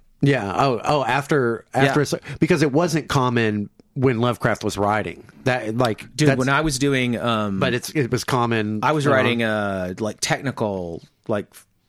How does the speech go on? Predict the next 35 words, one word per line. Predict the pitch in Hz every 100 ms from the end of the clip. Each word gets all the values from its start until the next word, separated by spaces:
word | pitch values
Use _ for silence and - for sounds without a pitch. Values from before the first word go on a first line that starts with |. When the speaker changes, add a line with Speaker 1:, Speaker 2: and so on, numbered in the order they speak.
| -
Speaker 2:
technical | 165 156 143
articles | 123 110 104
for, | 113
like, | 107
consumer | - 107 127 110
magazines, | 104 98 95 101 92
how | 117
to | 113
do | 110 104
X | 113
Y | 104 104
Z | 95 95
for | 92
your | 90
Mac. | 87 92 80 - - -
Speaker 1:
Yeah. | 101 80 76 -
Speaker 2:
In, | 135
Speaker 1:
Oh, | 95
Speaker 2:
like, | 107 101 95 90
Speaker 1:
man. | 69 65 64
Speaker 2:
two | - 131
thousand. | 110 90 - 76 - -
Speaker 1:
Mm-hmm. | 98 95 82 85 -
Speaker 2:
And | 135 113 98 90
that's | - 110
the | 113
way |
it | 95
worked. | 127 87 - -
You |
got | 113 -
paid | 113 110
on | 78 98
publication. | - 107 101 107 - 98 - 73 - _
Speaker 1:
Ugh, | 92 78 69